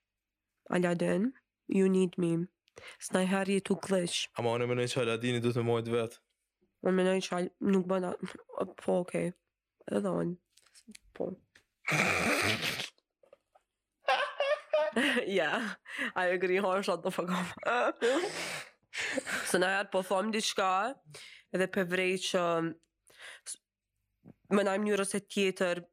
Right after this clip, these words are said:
Speaker 1: se unë e vish, I hom mot na i herë, shot edhe për mani emrat njerëzve,
Speaker 2: Po krejt.
Speaker 1: që i njohëm krejt,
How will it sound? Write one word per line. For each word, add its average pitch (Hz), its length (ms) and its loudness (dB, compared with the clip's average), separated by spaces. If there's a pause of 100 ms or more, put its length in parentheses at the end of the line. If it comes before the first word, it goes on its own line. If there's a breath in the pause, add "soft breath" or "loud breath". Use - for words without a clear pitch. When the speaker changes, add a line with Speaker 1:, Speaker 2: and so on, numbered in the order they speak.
(340)
Speaker 1:
se 208 240 -4
unë 226 140 2
e 220 80 0
vish, - 100 -4 (140)
I 208 240 -2 (480)
hom 196 340 0
mot 156 320 0
na 139 80 0
i 147 80 -8
herë, 135 240 -4
shot - 380 0
edhe 185 100 0
për 185 160 -2
mani 180 320 0
emrat 165 480 -2
njerëzve, 165 480 -2 (380)
Speaker 2:
Po - 180 -6
krejt. 113 320 0
Speaker 1:
që 214 80 2
i 208 80 4
njohëm 196 400 2
krejt, 185 380 0